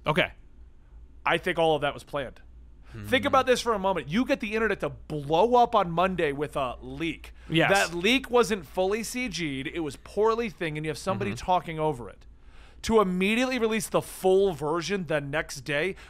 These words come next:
Speaker 2: which coincides with the WandaVision date on the calendar.
Speaker 1: Right. I don't know. I feel like because there was a real person's name on the leak, that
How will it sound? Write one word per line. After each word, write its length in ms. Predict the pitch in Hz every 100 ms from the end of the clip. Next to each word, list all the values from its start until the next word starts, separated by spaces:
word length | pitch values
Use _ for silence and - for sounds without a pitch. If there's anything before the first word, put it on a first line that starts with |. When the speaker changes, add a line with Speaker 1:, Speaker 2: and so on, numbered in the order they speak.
| -
Speaker 2:
which 460 | 151 214 262 -
coincides 960 | - 233 247 226 180 202 185 208 233 -
with 160 | 180 -
the 100 | 151
WandaVision 800 | 127 160 190 202 185 160 175 139
date 240 | 156 190 170
on 220 | 180 165
the 100 | 143
calendar. 720 | - 143 165 185 214 233 254 -
Speaker 1:
Right. 420 | 135 131 135 143 - - - - - - - - - - - - - -
I 120 | 185
don't 140 | 311 320
know. 200 | 320 226
I 100 | 220
feel 360 | - - 262 269
like 260 | 208 202
because 520 | 175 175 - 196 202 165
there 100 | 175
was 140 | 147
a 60 | 156
real 420 | 131 139 147 147
person's 560 | - 143 127 139 123 113
name 420 | 107 110 120 123
on 380 | - 120 123 120
the 100 | 120
leak, 500 | 120 123 120 - - - - - - - - -
that 440 | 120 139 135 139